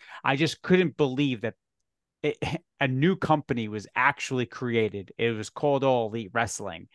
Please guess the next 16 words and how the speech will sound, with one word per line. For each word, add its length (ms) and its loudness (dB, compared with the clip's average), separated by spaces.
and 100 0
they 140 2
just 280 0
so 160 4
happened 440 2
to 60 -6
do 360 -2
everything 720 0
the 120 -6
perfect 480 -2
way 200 4
to 120 -4
get 280 -2
C 220 -4
M 120 -4
Punk 280 -4